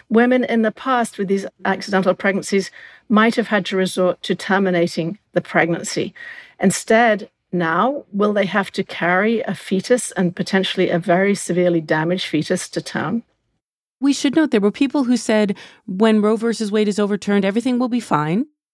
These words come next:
Speaker 2: Abortion has been illegal in, in many states, you know, prior to the overturning.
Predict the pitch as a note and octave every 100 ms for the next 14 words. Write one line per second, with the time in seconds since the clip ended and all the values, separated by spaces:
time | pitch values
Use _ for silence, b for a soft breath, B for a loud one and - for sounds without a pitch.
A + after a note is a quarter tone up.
0 | _ _ - G#3 G3+ G#3+ A#3 A3 G3+ G#3
1 | G3+ G3 G3 F3+ F#3+ G3 F#3+ F#3+ F#3 -
2 | G3 G3 F#3+ F#3+ G#3+ - F3 F3+ - -
3 | - G#3+ F#3 F3 - - F#3+ F#3 F#3+ G3
4 | F#3 F3 F3 - E3 D3+ D#3+ C4+